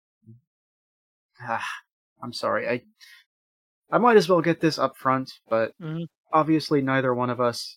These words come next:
Speaker 1: is Asian. Uh, we don't speak any of the
Speaker 2: No,
Speaker 1: languages here. We're gonna
Speaker 2: we
Speaker 1: do our best,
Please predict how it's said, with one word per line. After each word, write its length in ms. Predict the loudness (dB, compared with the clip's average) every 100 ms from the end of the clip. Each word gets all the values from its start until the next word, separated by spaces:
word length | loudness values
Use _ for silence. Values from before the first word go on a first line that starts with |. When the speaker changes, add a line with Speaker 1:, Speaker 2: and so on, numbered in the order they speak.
| -16
Speaker 1:
is 460 | -16 -16 -20 -20 _ -12
Asian. 540 | -8 -4 -2 -4 -8 -6
Uh, 360 | -4 -2 -2 -6 _ _
we 100 | -8
don't 280 | -6 -8 -10
speak 340 | -12 -8 -8 -10 -14
any 220 | -12 -10 -10
of 80 |
the 80 | -2
Speaker 2:
No, 80 | 2
Speaker 1:
languages 400 | 4 2 -2 0
here. 180 | 0 0
We're 120 | 0
gonna 200 | 2 2
Speaker 2:
we 80 | 2
Speaker 1:
do 80 | 4
our 120 | 2
best, 480 | 4 4 2 -4